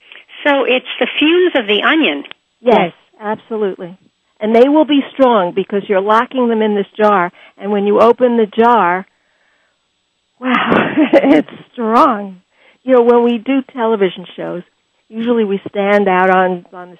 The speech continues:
Speaker 2: set with the host of the show, and they go to commercial before they, uh, introduce us. And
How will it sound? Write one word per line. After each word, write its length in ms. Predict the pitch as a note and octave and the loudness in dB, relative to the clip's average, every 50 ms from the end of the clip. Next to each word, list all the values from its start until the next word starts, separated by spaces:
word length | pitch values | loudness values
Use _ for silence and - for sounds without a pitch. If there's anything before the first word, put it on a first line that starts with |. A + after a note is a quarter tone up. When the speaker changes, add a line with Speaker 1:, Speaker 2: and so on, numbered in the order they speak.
| _ _ | _ _
Speaker 2:
set 380 | F#3 F3+ F#3+ G3 F#3+ _ - - | -8 -6 -6 -6 -6 _ -14 -16
with 160 | F#3 F3+ - _ _ F#3+ | -14 -14 -14 _ _ -20
the 160 | F#3 F3+ F#3 _ _ | -20 -20 -20 _ _
host 340 | A3+ A3+ C4+ D4+ - - - | -6 -4 -4 -4 -4 -8 -12
of 80 | G#3 F3 | -10 -10
the 80 | F3+ E3+ - - | -10 -10 -10 -12
show, 340 | - E3 D#3+ E3 F3 G3 - _ _ _ _ _ _ _ _ _ _ _ _ | -14 -12 -12 -10 -10 -12 -14 _ _ _ _ _ _ _ _ _ _ _ _
and 200 | G#3 G#3 G#3 G#3 | -10 -4 0 2
they 80 | G3+ G3 | 2 2
go 180 | F#3 G3+ G#3 | 4 4 4
to 100 | A3+ B3 | 4 2
commercial 680 | A#3+ - C4+ A#3+ G3+ F3 E3+ F#3 - - F#3 F#3+ G3 B3 B3+ _ | 2 0 -2 -2 0 0 -2 -2 -4 -4 -2 -2 -2 -4 -8 _
before 340 | G3 F#3 - - F#3+ F3+ E3+ | -20 -20 -14 -10 -10 -8 -8
they, 300 | F3 F3 F#3 F#3 F#3 - _ _ F#3 | -6 -6 -8 -8 -10 -12 _ _ -20
uh, 40 | F3 E3+ - _ _ | -20 -20 -20 _ _
introduce 460 | - F#3+ - G#3+ G#3+ G3 B3+ C#4 D#4+ - - | -18 -12 -8 -8 -6 -4 -2 -2 -4 -4 -4
us. 200 | A3 E3+ D#3+ - - _ _ _ _ _ _ _ _ _ _ _ _ _ | -6 -6 -6 -8 -12 _ _ _ _ _ _ _ _ _ _ _ _ _
And 380 | G#3 G3+ G3+ G3+ G#3 G3+ G3 | -20 -20 -16 -14 -14 -14 -14